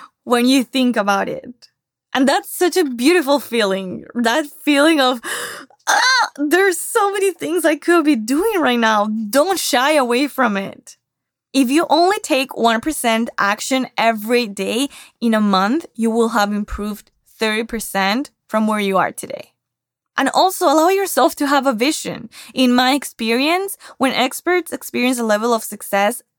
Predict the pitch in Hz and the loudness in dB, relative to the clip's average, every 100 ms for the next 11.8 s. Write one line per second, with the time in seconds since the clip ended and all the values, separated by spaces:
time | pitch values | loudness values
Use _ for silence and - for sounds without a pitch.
0 | - 208 208 214 240 262 370 349 - - | -18 -16 -8 -2 0 0 -2 -2 -4 0
1 | 226 226 240 - 240 233 240 226 220 220 | 2 2 -2 -4 -2 0 0 -2 -4 -6
2 | 220 - 269 320 _ _ _ _ - 233 | -4 -4 -4 -6 _ _ _ _ -4 -2
3 | 220 220 240 247 - - _ _ _ - | 0 0 0 -2 -8 -20 _ _ _ -4
4 | 220 247 247 254 226 208 208 196 180 226 | 0 0 0 -2 -4 -2 0 -2 -4 -18
5 | _ _ _ _ _ _ - - - 208 | _ _ _ _ _ _ -16 -16 -8 0
6 | 262 285 262 214 202 254 277 277 - - | 2 2 2 2 0 0 0 -4 -8 -14
7 | 220 208 202 196 190 - 277 277 - 269 | -6 -4 -2 -2 -4 -2 0 0 -2 -2
8 | 254 254 - - - - 269 226 285 381 | 0 -2 -8 -20 -8 -2 2 4 2 2
9 | - 254 226 262 247 254 349 - - 220 | 0 0 2 2 -2 -2 -2 -4 -4 -2
10 | 214 208 196 190 196 277 427 269 233 - | -2 -2 0 -2 0 -2 0 0 -2 -2
11 | 202 202 196 202 226 - - 214 | -6 -8 -6 -4 -6 -8 -16 -20